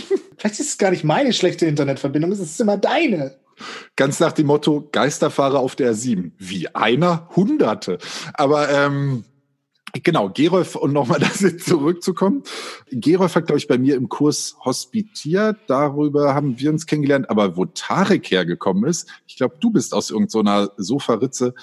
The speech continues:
Speaker 2: Da standen so alte, in der Tanzschule so alte Sitzmöbel, die ungefähr sechzig Jahre alt waren. Und in, wie das bei so Sitzmöbeln sitzt, in dieser Ritze sammelt sich dann ja so Salzstangenkrümel und auch mal ein bisschen Schluck Bier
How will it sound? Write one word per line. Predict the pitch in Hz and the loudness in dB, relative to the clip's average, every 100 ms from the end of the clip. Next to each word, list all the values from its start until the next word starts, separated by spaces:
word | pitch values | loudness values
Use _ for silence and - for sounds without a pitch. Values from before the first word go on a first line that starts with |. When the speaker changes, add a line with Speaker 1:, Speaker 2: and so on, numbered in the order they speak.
| - - - | -20 -12 -2
Speaker 2:
Da | 110 | 0
standen | - 147 160 | 2 0 0
so | 127 127 | 0 2
alte, | 147 147 160 | 2 2 0
in | 143 | 2
der | 143 139 | 0 0
Tanzschule | 151 165 - 135 | 0 -2 -2 -2
so | 123 | 0
alte | 127 139 123 | -2 0 0
Sitzmöbel, | 107 165 - 117 117 117 | 0 -2 0 0 2 2
die | 123 | 2
ungefähr | 131 135 - 131 131 127 - - | 0 0 0 2 2 -2 -12 -10
sechzig | 104 135 - 131 - | -2 -2 0 -4 0
Jahre | 127 170 | 2 2
alt | 110 98 95 | 0 0 -2
waren. | 98 107 151 160 | -2 0 -2 -2
Und | 123 123 - _ | -2 -4 -8 _
in, | 151 220 196 | 2 2 0
wie | - 165 | -4 0
das | 156 - | 0 2
bei | 135 | 2
so | 123 | 2
Sitzmöbeln | 117 196 - 117 104 98 | 0 -2 0 0 2 0
sitzt, | 95 101 - - | 0 -6 -8 0
in | 170 | 0
dieser | 196 151 143 | 2 2 2
Ritze | 127 170 139 120 | 0 0 0 2
sammelt | 110 117 135 - | 2 2 2 0
sich | - - | -2 -2
dann | 107 | 0
ja | 104 | 2
so | 95 107 | 2 0
Salzstangenkrümel | 98 107 113 - 104 104 - - 107 104 104 | 2 2 0 -2 0 0 -2 -2 2 2 2
und | 113 107 | 0 0
auch | 123 | 0
mal | 131 | 2
ein | 120 | 2
bisschen | 123 - 127 | 0 -2 -4
Schluck | - 175 - 123 | 0 -2 -2 -6
Bier | 117 120 123 127 | 0 2 4 2